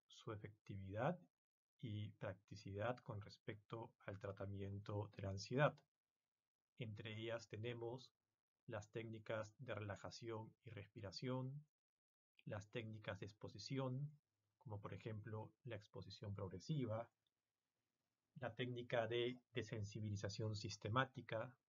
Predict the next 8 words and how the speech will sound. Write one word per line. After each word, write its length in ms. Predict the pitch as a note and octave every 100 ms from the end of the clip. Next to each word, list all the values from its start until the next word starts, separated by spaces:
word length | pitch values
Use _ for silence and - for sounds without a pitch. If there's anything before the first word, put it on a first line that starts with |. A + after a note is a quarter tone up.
| _ -
donde 240 | G#2+ F2+
poco 240 | A2 G#2
a 60 | G2+
poco 200 | G#2+ A2
la 160 | G2+ F#2+
persona 560 | G#2 - G#2 G#2 G#2+ - _
se 220 | - G2
va 280 | G2 G2+